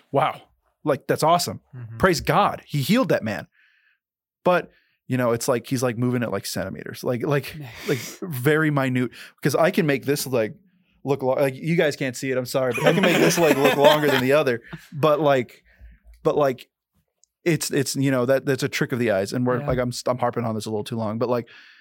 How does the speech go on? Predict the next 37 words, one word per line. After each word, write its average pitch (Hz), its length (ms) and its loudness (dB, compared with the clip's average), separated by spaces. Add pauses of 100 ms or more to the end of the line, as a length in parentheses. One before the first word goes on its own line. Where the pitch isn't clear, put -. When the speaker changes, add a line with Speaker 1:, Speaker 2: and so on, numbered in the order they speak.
(640)
Speaker 1:
um, 120 480 -2 (760)
when 147 160 2
it 139 80 -2
comes 170 240 -2
to 135 80 -6
healing, 180 420 0
like, 123 200 0
it's 147 200 -6
never, 185 260 2
like, 143 180 2
a 131 40 -4
specific - 560 -4
person 127 340 0
who 117 140 -4
is 104 140 -2
the 107 60 -6
healer. 120 600 -2
Who 156 180 4
is 156 80 2
our 147 100 2
Speaker 2:
Mm. 107 40 -4
Speaker 1:
healer? 110 380 -2
Who 170 140 2
is 151 80 0
our 139 100 2
healer? 117 400 -6 (240)
Speaker 2:
It's - 80 -20
God. 107 420 -10
Speaker 1:
It's 135 120 -2
God. - 460 0
Speaker 2:
Yeah. 120 300 0
Speaker 1:
It's - 140 -4
Jesus. 156 440 0
It's 117 100 -8
the 127 80 -2
Holy 180 260 2
Spirit. - 420 0